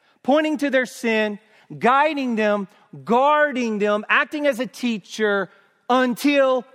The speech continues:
Christ comes. That's what's happening in the Old Testament. And that's why Paul says, "But now that faith has come,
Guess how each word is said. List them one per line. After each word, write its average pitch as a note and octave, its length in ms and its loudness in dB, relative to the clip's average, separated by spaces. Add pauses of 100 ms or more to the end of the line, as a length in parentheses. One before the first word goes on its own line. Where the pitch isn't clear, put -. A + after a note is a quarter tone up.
Christ A3+ 560 0 (320)
comes. F#3 560 0 (180)
That's C4 240 0
what's C4+ 220 -4
happening F#3 560 0 (1080)
in F3 100 -6
the F#3 180 -8
Old C#3 460 -4 (640)
Testament. C3+ 540 -4 (300)
And F3 120 -2
that's G#3 200 0
why G#3+ 140 2
Paul G3+ 280 0
says, D#3 380 -2
"But D#3 160 -10
now E3+ 260 0
that G#3+ 240 -6
faith B3 240 -4
has E3+ 220 -2
come, D3+ 340 -4